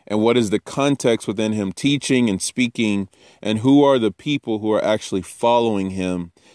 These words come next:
and the people he's reaching out to, what they actually become. Anyone who gets immersed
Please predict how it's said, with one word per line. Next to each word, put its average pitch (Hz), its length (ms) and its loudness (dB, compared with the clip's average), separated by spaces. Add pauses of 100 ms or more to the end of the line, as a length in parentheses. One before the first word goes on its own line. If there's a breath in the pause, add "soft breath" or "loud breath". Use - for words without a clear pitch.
(120)
and 104 180 0
the 101 60 0
people 113 300 0
he's 107 240 2
reaching 113 420 2
out 101 200 2
to, 104 240 0
what 95 240 2
they 104 180 2
actually 92 360 0
become. 82 600 -4 (460 soft breath)
Anyone 151 640 2
who 143 140 4
gets 135 400 2
immersed 110 920 0